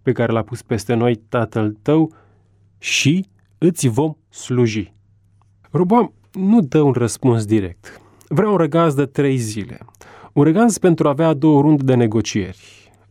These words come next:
Pe de-o parte, cu bătrânii, cei care au fost aproape și lui Solomon, pe de altă parte, cu niște consilieri mai tineri cu care copilărise, cu care crescuse Roboam.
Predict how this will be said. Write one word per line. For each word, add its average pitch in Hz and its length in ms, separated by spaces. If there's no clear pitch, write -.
Pe 175 80
de-o 175 120
parte, 101 520
cu - 140
bătrânii, 127 540
cei 120 180
care 110 200
au 104 60
fost - 340
aproape 110 560
și - 200
lui 104 140
Solomon, 185 520
pe - 80
de 196 60
altă 233 180
parte, 175 460
cu - 120
niște 185 220
consilieri 175 640
mai 156 260
tineri 147 720
cu 156 140
care 143 520
copilărise, 131 1000
cu 143 140
care 147 200
crescuse 123 1040
Roboam. 113 580